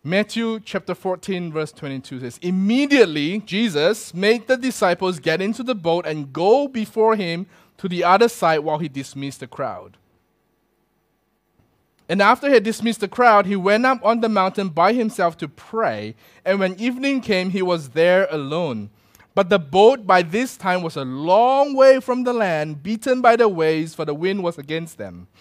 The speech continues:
In the fourth watch of the night, he came to them walking on the sea. But when the disciples saw him walking on the sea, they were terrified and said, "It's a ghost."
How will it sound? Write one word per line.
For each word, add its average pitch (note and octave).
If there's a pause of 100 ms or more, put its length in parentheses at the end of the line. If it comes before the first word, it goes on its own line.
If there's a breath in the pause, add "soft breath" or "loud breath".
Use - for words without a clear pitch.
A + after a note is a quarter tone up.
(300 soft breath)
In G#3
the G3
fourth C#4+
watch A3
of -
the G#3
night, D#3+ (680)
he G3
came B3
to B3
them D3+
walking A#2+
on B2
the A#2+
sea. A#2 (1500)
But F#3+
when G3+
the G3+
disciples B3+
saw C4+
him A3
walking D#3+
on C3
the A2+
sea, G3
they F#3
were A3+
terrified A3+
and E3+
said, G#3
"It's A#3
a B3
ghost." B3